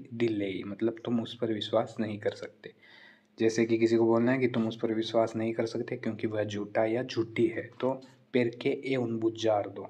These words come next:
bugiardo हो गया झूठा। "Perché è un", ए आया है लुई और लेई के लिए, ए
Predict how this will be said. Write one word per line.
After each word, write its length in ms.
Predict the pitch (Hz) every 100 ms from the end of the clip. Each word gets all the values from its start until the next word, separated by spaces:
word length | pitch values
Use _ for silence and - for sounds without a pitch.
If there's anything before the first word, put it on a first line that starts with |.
| -
bugiardo 460 | 113 117 123 117
हो 140 | 113 113
गया 160 | 123 127
झूठा। 400 | 110 104 101 90 _ _ _ _ _ _ _ _ _ _ _ -
"Perché 400 | 127 127 - 143 143 - 135
è 200 | 135 135 127
un", 240 | 127 147 - - - - _ 139
ए 80 |
आया 280 | 139 131 135
है 120 | 131
लुई 360 | 135 123 127 139
और 200 | 123 113
लेई 260 | 107 107 104
के 140 | 113
लिए, 220 | 104 123 156 -
ए 320 | 131 113 -